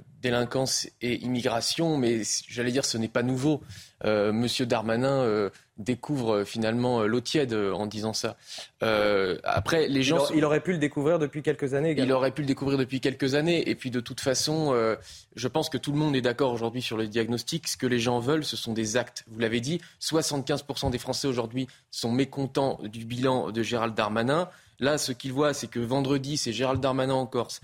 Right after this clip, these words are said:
Speaker 1: Samedi, c'est Gérald Darmanin qui annon-, qui fait des annonces pour Perpignan, euh, Nice et Cannes. Et là, aujourd'hui, c'est Gérald Darmanin qui s'illustre dans le J D D. On a l'impression qu'il est
Speaker 2: C'est Martine à la plage, j'ai bien compris, mais, euh,
Speaker 1: C'est ça.
Speaker 2: comment
Speaker 1: C'est,
Speaker 2: vous
Speaker 1: c'est
Speaker 2: analysez
Speaker 1: pas Martine
Speaker 2: cette
Speaker 1: à la plage,
Speaker 2: excès de
Speaker 1: c'est Martine en
Speaker 2: communication ?
Speaker 1: Corse, et cetera.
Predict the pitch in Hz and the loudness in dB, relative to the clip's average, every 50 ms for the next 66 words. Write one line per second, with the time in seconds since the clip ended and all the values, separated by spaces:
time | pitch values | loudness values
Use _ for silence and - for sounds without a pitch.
0 | - - _ - - 147 139 139 131 139 156 160 - - - 127 127 113 - - | -18 -16 _ -2 0 0 0 0 -2 -4 -4 -4 -4 -2 0 2 0 0 -2 -6
1 | _ - - 135 127 143 135 127 139 135 135 135 139 151 151 143 - 143 135 135 | _ -4 0 0 0 2 2 2 0 2 2 2 2 0 0 0 0 0 0 2
2 | 143 151 - - - - - 139 127 135 127 127 131 135 151 147 - - - - | 0 -2 -4 -6 -8 -4 -4 -2 -2 0 0 0 0 0 -2 -4 -6 -8 -12 -4
3 | - 131 127 - - 143 139 143 147 151 156 151 - 120 127 123 123 123 131 131 | -2 -4 -4 -2 -4 -2 -2 0 2 2 0 0 2 2 2 2 2 2 2 2
4 | 143 151 156 151 - - - - - - _ 127 127 - - 135 120 113 107 - | 2 2 0 0 -2 -4 -6 -10 -16 -6 _ -4 -4 0 0 2 2 2 -2 -6
5 | - - _ _ 120 123 139 156 147 135 117 127 113 113 117 139 165 165 - - | -10 -20 _ _ 0 2 2 2 2 2 0 -2 -4 -4 -4 -4 -2 -2 0 0
6 | 127 113 117 127 127 135 117 127 120 120 123 123 139 156 151 - 120 113 - - | -2 0 0 0 0 2 0 0 0 2 0 0 0 0 -2 -4 -6 -6 -4 -4
7 | 120 127 151 147 - - 123 110 117 117 117 113 110 117 117 120 110 120 113 - | -4 -4 -6 -6 -4 -6 -4 -2 0 0 0 0 -2 -2 -4 -2 -2 -2 -4 -4
8 | - - - _ - 120 123 131 127 - 139 - - 175 170 - 131 123 120 - | -4 -16 -16 _ -2 0 0 0 0 0 -2 0 0 -2 -2 0 0 0 4 4
9 | 185 170 175 165 - - 185 175 165 160 151 156 165 175 202 170 139 160 143 156 | 4 4 4 2 2 2 4 4 6 4 4 4 4 2 4 4 2 2 4 2
10 | 151 156 151 139 - 175 202 196 180 160 147 147 147 139 - - _ _ - - | 2 2 0 0 2 2 2 4 6 4 4 4 2 0 -2 -8 _ _ -2 0
11 | 156 - 143 127 - - - 180 185 185 175 180 175 156 175 170 175 165 165 175 | 0 2 2 0 2 2 2 4 4 4 2 2 2 4 4 4 4 2 2 2
12 | 175 170 165 160 - 165 165 156 147 147 185 196 185 - 160 147 156 139 147 147 | 2 2 2 2 2 2 2 2 2 2 2 0 2 2 2 2 2 2 0 0
13 | 139 160 151 139 135 123 147 156 156 151 - 135 - - 127 - 123 110 | 0 2 2 2 2 2 2 0 0 0 -2 -2 -2 -2 0 0 0 -2